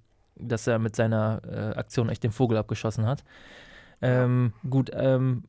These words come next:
Speaker 1: Müller fällt also raus, das heißt also, für den Flügel muss was anderes passieren.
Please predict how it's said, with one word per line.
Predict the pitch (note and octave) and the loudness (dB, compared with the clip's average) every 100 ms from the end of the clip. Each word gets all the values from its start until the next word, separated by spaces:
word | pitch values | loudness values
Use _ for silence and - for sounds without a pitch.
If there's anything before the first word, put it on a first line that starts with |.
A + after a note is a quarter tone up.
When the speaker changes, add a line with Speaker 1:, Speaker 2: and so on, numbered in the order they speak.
| - | -2
Speaker 1:
Müller | C#3 C#3 D3+ | 2 6 6
fällt | C#3+ C#3+ C#3+ | 6 2 4
also | A#2+ C3 | 4 4
raus, | B2 A#2 D#3+ | 4 4 4
das | - - | 0 2
heißt | B2+ B2+ | 2 4
also, | B2 A#2+ | 0 -2
für | - | -2
den | B2+ A#2+ | -2 0
Flügel | C3+ C#3 B2+ | 0 2 2
muss | C3+ | 2
was | D#3+ - | 0 0
anderes | C#3+ C#3+ - | 0 -2 -2
passieren. | C#3+ - D3 D3+ | -4 -2 0 0